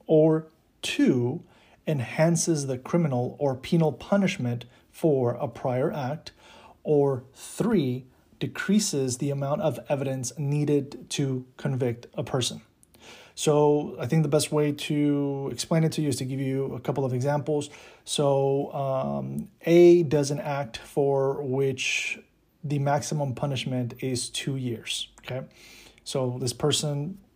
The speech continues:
ends up doing, uh, you know, a criminal act for which the maximum punishment is two years.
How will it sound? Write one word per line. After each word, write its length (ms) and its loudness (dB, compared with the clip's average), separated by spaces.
ends 260 -6
up 220 -2
doing, 520 -2
uh, 500 -6
you 100 -6
know, 160 -6
a 100 -8
criminal 380 4
act 240 2
for 200 4
which 260 -2
the 60 -2
maximum 520 -4
punishment 540 0
is 180 -6
two 160 -6
years. 340 -8